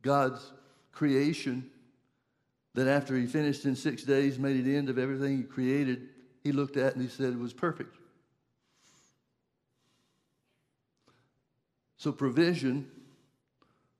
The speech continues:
or if we dare use the word prosperity, which freaks a lot of people out,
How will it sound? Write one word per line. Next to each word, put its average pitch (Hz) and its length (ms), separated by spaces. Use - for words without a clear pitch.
or 120 120
if 123 120
we 123 100
dare 139 240
use 135 240
the 123 80
word 131 220
prosperity, 135 720
which 110 160
freaks 143 280
a 127 40
lot 120 180
of 113 60
people 110 260
out, 107 240